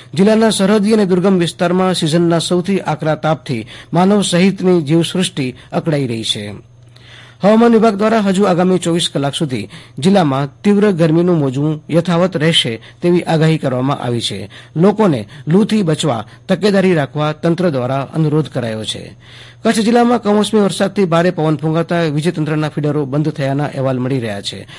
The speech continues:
પશ્ચિમ કચ્છના વિવિધ વિસ્તારોમાં પચાસથી વધુ ફીડરો બંધ થતાં વીજતંત્રની ટીમો સમારકામ કરી રહી છે. રાજ્યમાં વિવિધ જિલ્લા વહીવટીતંત્ર દ્વારા ચોમાસા પૂર્વેના આગોતરા આયોજનો માટે પ્રી મોન્સૂન સમીક્ષા બેઠક યોજાઈ રહી છે, તેમજ કેટલાક વિસ્તારોમાં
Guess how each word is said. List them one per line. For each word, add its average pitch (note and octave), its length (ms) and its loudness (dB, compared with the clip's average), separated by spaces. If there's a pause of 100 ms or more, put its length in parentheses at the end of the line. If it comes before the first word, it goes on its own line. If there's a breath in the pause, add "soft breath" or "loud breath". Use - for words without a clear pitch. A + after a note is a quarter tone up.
(240 loud breath)
પશ્ચિમ F#3 300 0
કચ્છના F3+ 380 0
વિવિધ E3 260 2
વિસ્તારોમાં D3 840 -4
પચાસથી G#3 480 -2
વધુ F3+ 260 2
ફીડરો E3 360 0
બંધ C#3+ 220 -2
થતાં D#3 500 -4
વીજતંત્રની D#3+ 580 -2
ટીમો C3+ 340 -4
સમારકામ C3 600 -4
કરી C#3 280 -4
રહી A2 160 -8
છે. G2 260 -12 (1300 loud breath)
રાજ્યમાં A#3+ 420 4
વિવિધ A3+ 200 2
જિલ્લા G#3+ 280 2
વહીવટીતંત્ર F#3+ 580 -2
દ્વારા F3 300 0
ચોમાસા F3 400 -2
પૂર્વેના D#3+ 420 -2
આગોતરા D#3 500 -2
આયોજનો D3 320 -2
માટે C3+ 340 -4
પ્રી E3+ 240 -2
મોન્સૂન F3+ 380 0
સમીક્ષા D3+ 420 -2
બેઠક C3 360 -6
યોજાઈ C3 260 -2
રહી A#2 160 -4
છે, F3+ 180 -4
તેમજ D3+ 300 -4
કેટલાક D#3+ 300 -4
વિસ્તારોમાં C3+ 600 -4